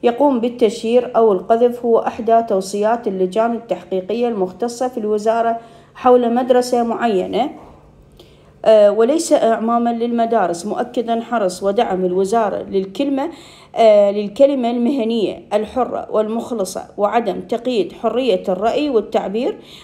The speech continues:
مضيفًا بأن ثقتنا كاملة بتحلي الهيئات التعليمية والتدريسية بالصفات التربوية النبيلة التي تتعارض مع الصفات اللامسؤولة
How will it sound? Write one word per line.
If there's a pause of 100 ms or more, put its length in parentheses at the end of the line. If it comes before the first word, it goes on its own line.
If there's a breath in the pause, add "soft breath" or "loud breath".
(140 loud breath)
مضيفًا
بأن
ثقتنا
كاملة
بتحلي
الهيئات
التعليمية
والتدريسية (400 loud breath)
بالصفات
التربوية
النبيلة
التي
تتعارض
مع
الصفات (420 loud breath)
اللامسؤولة